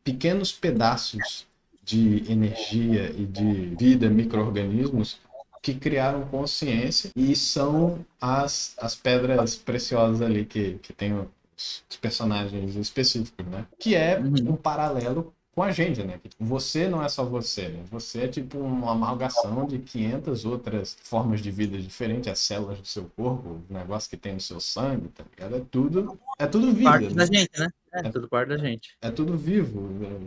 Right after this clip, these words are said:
Speaker 1: Você é, é várias coisas vivas ao mesmo tempo. Então
Speaker 2: Que te compõe, né?
Speaker 1: É, e, e tem muito disso, tem muito dessa, dessa história. Basicamente é uma, é uma história sobre isso, tipo, sobre as coisas que lhe compõem, tá ligado? Porque, tipo,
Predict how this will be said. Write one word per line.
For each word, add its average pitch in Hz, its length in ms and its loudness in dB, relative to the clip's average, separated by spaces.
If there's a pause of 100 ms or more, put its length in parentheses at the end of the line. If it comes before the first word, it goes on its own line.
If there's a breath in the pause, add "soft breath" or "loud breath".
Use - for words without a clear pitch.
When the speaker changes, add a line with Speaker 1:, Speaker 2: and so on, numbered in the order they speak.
(100)
Speaker 1:
Você 131 640 -4
é, 131 280 -2
é 117 60 -4
várias 123 300 -6
coisas 139 340 -2
vivas 107 360 0
ao 95 60 -6
mesmo 92 160 -10 (160)
tempo. 101 120 -8
Então 123 220 -4
Speaker 2:
Que 127 80 -2
te - 140 -4
compõe, 139 540 6
né? 135 100 2 (320)
Speaker 1:
É, 113 300 -2 (200)
e, 135 300 0
e 156 40 0
tem 160 120 2
muito 208 320 4
disso, 151 560 -2 (120)
tem 110 100 -2
muito 123 240 -2
dessa, 131 540 0
dessa 104 680 -6 (300)
história. 113 720 0 (320)
Basicamente 220 520 0
é 240 160 -2
uma, 254 140 0
é 226 40 -2
uma 240 60 -4
história 208 240 -4
sobre 214 300 0
isso, 156 220 -4
tipo, - 200 -12
sobre 151 280 -6
as 147 160 -8
coisas 151 520 -4 (320)
que 151 120 -2
lhe 147 80 0
compõem, 139 500 0
tá - 140 -8
ligado? 85 440 -10
Porque, - 240 -10
tipo, 95 400 -8